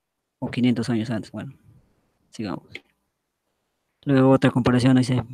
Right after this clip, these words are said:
Huaco aus-, austronesio, Cupisnique, mil trescientos años antes de Cristo. ¿No? Se parece bastante a un rostro de un austronesio de típico tasmanio.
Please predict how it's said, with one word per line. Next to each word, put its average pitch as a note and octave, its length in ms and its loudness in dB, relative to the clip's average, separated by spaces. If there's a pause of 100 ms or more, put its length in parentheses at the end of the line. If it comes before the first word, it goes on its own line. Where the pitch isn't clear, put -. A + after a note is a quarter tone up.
(880)
Huaco C3+ 320 0
aus-, A#2 360 -2
austronesio, B2 1080 0
Cupisnique, A#2+ 680 0
mil A#2+ 180 0
trescientos A2+ 440 -6
años A2+ 240 -6
antes D3 160 -12
de B2+ 100 -12
Cristo. - 380 -12 (840)
¿No? B2+ 140 -4
Se B2 160 -8
parece A#2+ 280 -2
bastante A#2+ 540 -2
a A2 140 -2
un A#2 160 0
rostro A#2 400 -2
de A2 100 -2
un A#2+ 200 0
austronesio A#2 680 -4
de G#2+ 140 -8
típico A#2 540 -10
tasmanio. A2 720 -4